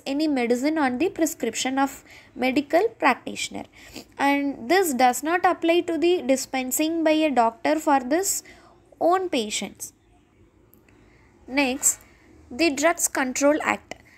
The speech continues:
Drugs Control Act has come at the year of nineteen fifty and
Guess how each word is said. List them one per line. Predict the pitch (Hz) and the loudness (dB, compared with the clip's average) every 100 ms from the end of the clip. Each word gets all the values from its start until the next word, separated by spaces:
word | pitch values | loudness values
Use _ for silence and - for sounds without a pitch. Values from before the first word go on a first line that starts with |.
| _ 226 | _ -4
Drugs | 294 339 - | -2 0 -2
Control | 349 285 277 311 320 - | -2 -4 0 2 2 2
Act | 254 262 302 | -2 0 2
has | 311 302 | 2 2
come | - 262 262 - | 0 -4 -4 -4
at | 240 226 | -4 -2
the | |
year | 247 233 240 | 0 0 0
of | 277 | -2
nineteen | 254 226 214 254 277 | -4 -6 -6 -6 -4
fifty | 262 240 - 254 294 - _ - - - - - - | -2 -4 -4 -4 -4 -6 _ -20 -10 -8 -8 -10 -2
and | 277 294 294 | 2 2 0